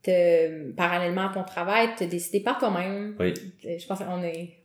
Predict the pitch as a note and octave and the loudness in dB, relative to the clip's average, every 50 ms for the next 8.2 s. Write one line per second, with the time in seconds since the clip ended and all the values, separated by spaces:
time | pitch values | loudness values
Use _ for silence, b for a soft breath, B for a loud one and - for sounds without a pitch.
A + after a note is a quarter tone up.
0 | _ - F#3 F3+ F3 F#3 G3 G#3+ A3+ A3+ B3+ A3 G#3 G#3+ G#3+ A#3 C4 - G3+ F#3 | _ -8 -6 -4 0 4 6 6 8 8 6 6 8 8 8 8 8 8 10 10
1 | F#3+ G3 G3 A3 A3 - A3+ G3+ - - A#3 A#3+ A#3 - - F#3+ G3 F#3+ - G3 | 10 10 10 6 4 4 4 4 4 4 2 2 2 4 4 2 2 2 0 -4
2 | F#3 - - G#3 F#3+ E3+ F3+ B3+ G4 - - - - G#3 - G3 F#3+ G3+ A#3 A3+ | -6 -4 -2 -2 -2 2 2 2 2 2 -2 -6 -6 -4 -2 0 0 0 0 -2
3 | A3 G3 F#3+ F#3 G3 G#3 G3 G3 - - F#3+ F#3 F3+ F3 F#3 G3 G#3+ C#4+ D#4 - | 0 0 2 2 2 0 0 -2 -4 -4 -2 0 0 0 0 0 0 -2 0 0
4 | A3+ A3+ - G3 F3+ G3+ A3 G#3+ - G3 F#3 F3+ F3 F3 - G#3+ G#3 G3+ F#3 F3+ | 0 0 0 -2 -2 0 -2 0 0 -2 -2 -2 -4 -4 -4 -2 0 0 0 0
5 | F#3+ G3+ G3 - - - - - - G#3 - - - G#3 G3 F#3+ F#3 F#3 F3+ E3+ | 0 -2 -4 -6 -12 -16 -16 -16 -16 -12 -10 -6 -4 -2 0 0 -2 -2 -6 -4
6 | F3 F#3+ F#3+ F#3+ F#3+ F#3+ F3+ - - - - F#3 E3 G3+ D4+ - - E2 D#2+ D#2 | -2 0 2 2 0 -2 -4 -8 -12 -6 -6 -4 -4 -4 -4 -4 -4 -4 -2 0
7 | D#2+ D#2+ F2+ B2 B B B B B B B B B B B B _ - F3 E3+ | 0 0 0 -2 B B B B B B B B B B B B _ 2 4 4
8 | E3+ E3+ F3 F3+ | 4 2 0 -2